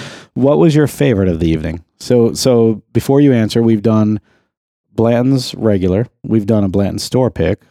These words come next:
We've done a seventeen ninety-two single barrel that you would find in a store. A seventeen ninety-two, s-, uh, club pick barrel selection.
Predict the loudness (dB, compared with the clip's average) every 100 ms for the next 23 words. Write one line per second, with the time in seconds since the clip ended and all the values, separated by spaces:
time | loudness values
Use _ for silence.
0 | _ -4 -2 -2 -2 -2 -2 -2 -2 -2
1 | -2 -2 0 -2 -2 -2 -2 0 0 0
2 | 0 0 -2 -2 -2 -4 -2 -4 -2 -2
3 | -2 -4 -10 _ _ _ -4 0 -2 0
4 | 0 0 0 0 0 0 2 2 0 -4
5 | _ _ _ -12 -12 -4 0 2 2 0
6 | -4 -10 -20 _ _ -4 0 0 -2 -2
7 | -2 -2 -6 -16 -18 -14 -4 0 2 2
8 | 0 -4 -6 -2 -2 -2 -6 -6